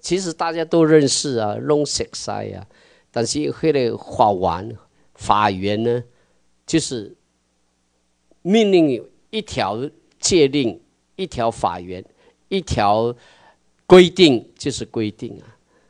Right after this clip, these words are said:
你不能说啊，这里是我的土地。就像我们，假如我们用感情的话，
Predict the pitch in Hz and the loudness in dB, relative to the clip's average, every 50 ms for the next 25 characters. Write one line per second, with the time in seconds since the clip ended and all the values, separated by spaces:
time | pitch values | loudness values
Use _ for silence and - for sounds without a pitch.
0 | _ _ _ _ _ - 147 147 175 202 208 196 190 185 - 196 185 180 151 175 | _ _ _ _ _ -2 0 6 8 8 10 10 8 8 8 6 6 6 6 4
1 | 175 170 - - 202 190 185 160 - - 165 160 160 170 196 190 170 151 135 117 | 0 0 -2 -4 -4 -2 -2 -4 -4 -8 -12 -12 -4 0 2 4 4 4 2 0
2 | 110 113 - - - 135 131 127 131 - 117 110 107 110 110 - _ _ _ _ | -2 -4 -4 -4 -2 -2 -2 -2 -2 -2 0 0 -2 -4 -6 -12 _ _ _ _
3 | _ _ _ _ _ _ _ - - - _ _ - 170 156 - 170 156 139 123 | _ _ _ _ _ _ _ -20 -20 -20 _ _ -6 -4 -2 0 2 2 2 0
4 | 117 120 123 127 131 135 - _ _ _ _ _ _ _ - 127 127 139 156 165 | 0 -2 -4 -4 -6 -8 -10 _ _ _ _ _ _ _ 0 2 4 6 6 6
5 | 160 156 165 170 175 165 160 - 135 120 113 110 104 - 113 107 110 113 113 107 | 6 6 6 6 6 4 4 2 2 2 2 0 -2 -2 -2 -2 -2 -2 -2 -2
6 | 123 120 110 95 | -2 -4 -4 -6